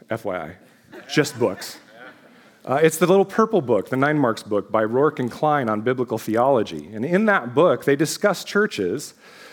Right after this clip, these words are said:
that have a different focus other than proclaiming the gospel, which can, can quickly take those churches off course. One such church is described in their book as the, quote-unquote, soup kitchen church.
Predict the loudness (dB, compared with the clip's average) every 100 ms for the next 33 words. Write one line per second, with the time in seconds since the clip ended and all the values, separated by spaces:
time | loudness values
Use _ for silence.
0 | -6 -2 0 0 0 0 0 0 2 2
1 | 0 -2 0 2 4 4 2 0 -2 -4
2 | -2 -2 0 -2 -2 -2 0 0 -4 -8
3 | -6 -6 -8 _ _ _ -6 -6 -4 -4
4 | -4 -8 -8 -6 -2 -2 0 -2 -2 -4
5 | -2 -4 -2 -6 -6 -6 -4 -6 -6 -6
6 | -6 -8 -14 _ _ _ _ _ _ _
7 | _ _ _ _ -4 0 0 2 0 0
8 | -2 0 0 -2 -18 -20 -6 -6 -4 -6
9 | 0 2 2 2 0 0 2 0 0 -2
10 | -2 0 -2 -2 -6 -4 -2 -2 -2 -2
11 | -2 -4 -20 _ -10 -2 -2 -2 -4 -4
12 | -4 -10 -8 -10 -10 -20